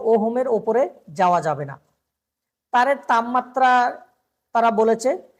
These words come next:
বিশ ডিগ্রি সেলসিয়াস তাপমাত্রা থাকতে হবে, সর্বোচ্চ বিশ ডিগ্রি সেলসিয়াস তাপমাত্রা থাকতে হবে, এর নিচে হলে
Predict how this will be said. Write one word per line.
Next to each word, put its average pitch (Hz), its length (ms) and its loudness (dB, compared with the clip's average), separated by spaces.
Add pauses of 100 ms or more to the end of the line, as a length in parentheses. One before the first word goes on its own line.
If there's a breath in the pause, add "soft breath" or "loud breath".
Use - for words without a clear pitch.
(420)
বিশ 247 280 -4
ডিগ্রি 277 260 -6
সেলসিয়াস 240 540 -2
তাপমাত্রা 175 540 -4 (1000)
থাকতে 226 240 -6
হবে, 143 240 -6 (2500)
সর্বোচ্চ 285 520 -2 (540)
বিশ 226 280 -4
ডিগ্রি 254 240 -6 (100)
সেলসিয়াস 233 340 -2
তাপমাত্রা 240 500 -4
থাকতে 240 300 -6
হবে, 247 200 -4 (340)
এর 233 220 0
নিচে 214 280 -2
হলে 220 240 -2